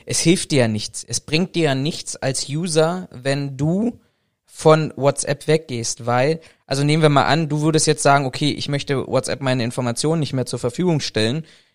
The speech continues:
dann wäre es das eine. Ähm, und du gehst zu Telegram und ich sag, ja, ich bin bei Telegram und bei WhatsApp und habe dort mein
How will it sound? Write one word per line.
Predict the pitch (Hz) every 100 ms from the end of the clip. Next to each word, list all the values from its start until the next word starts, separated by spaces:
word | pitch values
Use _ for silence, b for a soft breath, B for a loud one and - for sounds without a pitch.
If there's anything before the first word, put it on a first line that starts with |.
| _
dann | 127 123 113
wäre | 131 143 147
es | - - -
das | 127 - -
eine. | 139 147 117 76 - _ _ _ _
Ähm, | 117 120 120 120 120
und | 123 127
du |
gehst | 120 139 -
zu | 127
Telegram | - 151 139 117 110 113
und |
ich | 123
sag, | - 131
ja, | 123 123
ich | 120
bin | 127
bei | 117
Telegram | 110 147 139 131 135 127 123
und | 151 156 - -
bei | 123 117
WhatsApp | 113 - - 131 - b b _
und | -
habe | 143 139 135
dort | 135 139 143
mein | 135 131 135